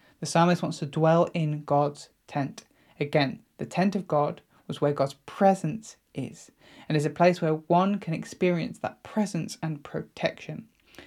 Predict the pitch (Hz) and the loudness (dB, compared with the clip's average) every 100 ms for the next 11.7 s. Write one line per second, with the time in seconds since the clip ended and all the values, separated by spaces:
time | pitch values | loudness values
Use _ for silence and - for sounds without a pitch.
0 | - - 156 180 208 - 180 175 165 147 | -18 -4 2 6 6 6 2 2 0 -6
1 | - 156 147 151 143 131 - 135 147 - | -2 0 0 -2 -4 -6 -8 -8 -10 -18
2 | _ - - 160 170 - 165 - 151 165 | _ -10 0 2 2 -4 -10 -8 -8 -8
3 | - 170 175 165 151 143 165 160 165 - | -4 -2 0 -2 -4 -2 4 4 2 -4
4 | - _ _ - 143 135 139 - - _ | -18 _ _ -12 -6 -6 -6 -12 -20 _
5 | _ - - - 165 170 165 165 - 160 | _ -20 -8 0 0 2 0 0 0 -2
6 | 160 165 156 165 - 156 - 185 180 170 | -2 0 0 -2 -6 -8 -2 -2 -2 -6
7 | 160 160 156 156 - 170 185 180 - - | -6 -2 -4 -4 -4 -2 -4 -8 -8 -8
8 | 165 156 156 160 160 151 147 147 165 160 | -6 -6 -4 -4 -4 -4 -4 0 0 -2
9 | 165 147 - - 175 175 180 214 220 220 | -6 -8 -10 -6 0 0 2 2 0 -2
10 | - - - 160 147 - 170 175 160 160 | -16 -20 -10 -8 -6 -6 -2 -2 -4 -6
11 | 160 _ 165 165 165 160 170 | -8 _ -2 -2 -2 -4 -10